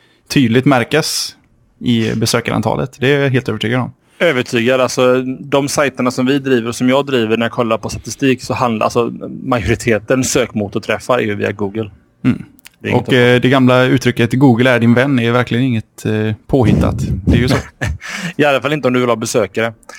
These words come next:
Speaker 2: Men sen kanske det finns nischtidningar, så, eller jag kan inte komma på något egentligen exempel där man faktiskt inte skulle vilja ha besökare <laughs> till sin tidning.
Speaker 1: Ja, nej, jag, jag är inte heller, det är lite luddigt. Jag ska gräva lite djupare i det här när, när lusten
Speaker 2: Ja, men
Speaker 1: faller på, så.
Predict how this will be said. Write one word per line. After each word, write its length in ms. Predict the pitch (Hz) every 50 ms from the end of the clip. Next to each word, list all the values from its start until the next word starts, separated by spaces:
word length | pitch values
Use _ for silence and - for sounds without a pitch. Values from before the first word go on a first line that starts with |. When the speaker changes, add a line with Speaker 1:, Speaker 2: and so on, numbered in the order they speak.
| - - - _
Speaker 2:
Men 80 | -
sen 120 | 139 135 120 120
kanske 240 | 120 135 143 165
det 20 | 170
finns 340 | - 180 160 135 - - -
nischtidningar, 880 | 156 165 170 - - - - - 131 123 110 110 117 123 127 135 135 131
så, 140 | - -
eller 160 | - 90 92 -
jag 120 | 156 143
kan 100 | - 156
inte 100 | 139 -
komma 140 | - 151 143
på 160 | - 151 151
något 360 | 143 147 147 170 165 - -
egentligen 320 | 180 156 123 110 117 131 131
exempel 520 | - - 147 123 107 101 - - 123 123
där 140 | 127 123 117
man 140 | 117 120 -
faktiskt 300 | - 113 - 123 107 139
inte 200 | 131 113 120 117
skulle 200 | - - 120 117
vilja 180 | 120 120 120
ha 200 | 113 131 147 156
besökare 640 | 147 139 131 131 147 131 143 131 107 - - 120 113 - -
<laughs> 120 | - - -
till 80 | -
sin 260 | - - - 131 120 113
tidning. 360 | 123 120 110 104 104 101 98 - _ _ _ _ _ _ _ _ _ _ _ _ _ _ _ _ _ _ -
Speaker 1:
Ja, 300 | 113 113 123 131 139 139
nej, 180 | 131 131 135
jag, 380 | 135 131 135 135 135 139 135 131 127 _ _ _ - -
jag 80 | - 143
är 20 |
inte 140 | 151 151 -
heller, 220 | 170 175 170 170 165
det 80 | 175
är 60 | 175
lite 180 | 175 180 175 196
luddigt. 280 | 190 185 139 123 120 -
Jag 260 | 139 156 165 170 160
ska 120 | - 175
gräva 280 | 175 175 185 185 180 185
lite 200 | 180 175 180 190
djupare 300 | 190 170 - - 143 147
i 20 |
det 80 | 160 156
här 220 | 151 147 123 120
när, 480 | 120 123 123 123 123 123 123 117 - 123 - _ _ _ _ _ _ _ _ _ _ _ _ _
när 140 | - 127 131
lusten 220 | 131 120 - 175
Speaker 2:
Ja, 40 | 190
men 80 | 120
Speaker 1:
faller 240 | - - 139 120 123
på, 180 | 123 131 - -
så. 220 | - - 104 113